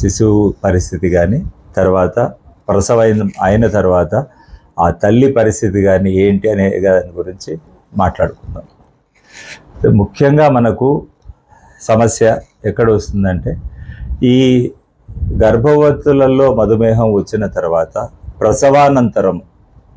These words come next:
మనకు యాభై శాతము తల్లులు నార్మల్గా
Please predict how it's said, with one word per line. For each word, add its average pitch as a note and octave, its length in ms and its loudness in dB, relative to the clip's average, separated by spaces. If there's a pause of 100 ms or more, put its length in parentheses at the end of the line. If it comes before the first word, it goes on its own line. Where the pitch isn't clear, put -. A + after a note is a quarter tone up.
(540)
మనకు G#2 300 2 (1800)
యాభై B2 320 4 (120)
శాతము B2+ 420 2 (340)
తల్లులు G#2+ 380 2 (840)
నార్మల్గా A2 800 2